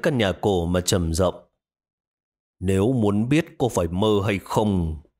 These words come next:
rất đơn giản. Đến gần cái giếng cổ kia xem thử là biết ngay." Viên Mộc Dã vội bảo, "Chưa vội đâu, anh cứ nên nhanh chóng liên hệ thợ sửa xe đi đã.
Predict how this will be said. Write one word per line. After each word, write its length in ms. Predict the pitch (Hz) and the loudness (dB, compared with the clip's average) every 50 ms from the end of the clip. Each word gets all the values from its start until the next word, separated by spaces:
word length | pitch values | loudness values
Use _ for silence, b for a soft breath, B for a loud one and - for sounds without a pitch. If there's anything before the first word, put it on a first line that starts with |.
| _ _ | _ _
rất 280 | - 107 127 131 - - | -2 -2 -2 -2 -2 -4
đơn 300 | 113 113 107 98 95 87 | 0 0 2 2 2 0
giản. 460 | 82 98 90 85 80 76 73 69 67 65 _ _ _ _ _ _ _ _ - | 0 0 0 0 0 -2 -6 -8 -12 -16 _ _ _ _ _ _ _ _ -2
Đến 260 | 123 113 143 202 196 | 0 0 0 0 0
gần 220 | 127 110 101 95 90 | 0 0 0 0 -2
cái 120 | 117 113 - | -2 0 0
giếng 180 | 117 110 160 208 - | 0 0 -2 -2 -2
cổ 220 | 127 101 87 80 - | 0 0 0 -2 -2
kia 140 | 127 110 98 | -2 -2 0
xem 240 | - 117 98 98 | 0 0 -2 -2
thử 120 | - 131 117 95 82 85 | 0 0 0 0 0 -2
là 80 | 92 98 | 0 0
biết 200 | 131 165 - 123 | 0 0 0 0
ngay." 520 | 107 104 104 95 90 87 80 76 - _ _ _ _ _ _ _ _ _ _ _ _ _ _ _ _ _ _ _ _ _ _ | 0 0 0 0 -2 -4 -6 -8 -12 _ _ _ _ _ _ _ _ _ _ _ _ _ _ _ _ _ _ _ _ _ _
Viên 180 | - 117 107 101 | -2 -2 0 2
Mộc 140 | 101 98 101 | 0 0 0
Dã 180 | 123 139 170 | 0 0 0
vội 220 | 123 107 104 95 85 | 0 0 0 0 0
bảo, 400 | - 98 87 82 73 - - _ _ _ _ _ _ _ _ _ _ _ _ _ _ _ | 0 -2 -2 -2 -6 -10 -16 _ _ _ _ _ _ _ _ _ _ _ _ _ _ _
"Chưa 140 | - - 131 | -2 -2 -2
vội 200 | 98 117 113 107 | 0 0 -2 0
đâu, 340 | 107 104 95 85 - - _ _ _ _ _ _ | 0 0 0 -2 -4 -12 _ _ _ _ _ _
anh 140 | 139 135 123 | -4 -4 -2
cứ 80 | - 185 | -2 -2
nên 300 | 175 151 147 147 143 127 | 0 0 0 0 0 0
nhanh 180 | 127 135 131 127 | 0 0 -2 -2
chóng 200 | - 117 127 151 | -2 -2 -2 0
liên 220 | 156 151 143 113 | 0 0 0 0
hệ 140 | 127 117 82 | 0 -2 -2
thợ 220 | - - 120 113 | 0 0 0 0
sửa 140 | - 120 98 | 2 0 0
xe 220 | 87 - 104 104 | 0 2 0 0
đi 120 | 98 101 95 | 0 0 0
đã. 260 | 87 98 107 - - | 0 0 -2 -2 -8